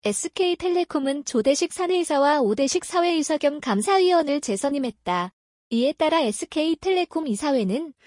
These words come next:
사내이사인 장동현, 조대식과 사회이사 사 인 안재현, 오대식,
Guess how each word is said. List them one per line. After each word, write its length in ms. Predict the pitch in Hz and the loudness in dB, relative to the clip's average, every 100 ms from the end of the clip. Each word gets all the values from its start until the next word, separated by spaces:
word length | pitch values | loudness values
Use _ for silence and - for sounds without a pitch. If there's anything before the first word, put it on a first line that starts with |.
| - - _ | -20 -20 _
사내이사인 960 | - 381 381 359 320 294 262 240 277 294 _ | -4 0 2 2 2 0 2 0 -2 -8 _
장동현, 640 | - 214 220 196 185 214 226 _ | -4 0 0 0 0 -2 -4 _
조대식과 1160 | - 226 240 - 294 - - - _ - 294 311 | -4 0 0 2 0 -2 -20 -20 _ -2 0 2
사회이사 560 | 370 359 339 311 302 | 0 0 2 0 0
사 180 | 302 262 | 0 0
인 240 | 208 240 285 _ - | 0 0 -4 _ -2
안재현, 580 | 208 233 226 233 330 - - | 0 2 4 2 -2 -12 -4
오대식, 520 | 202 202 208 - 330 | -2 -2 -2 -2 -4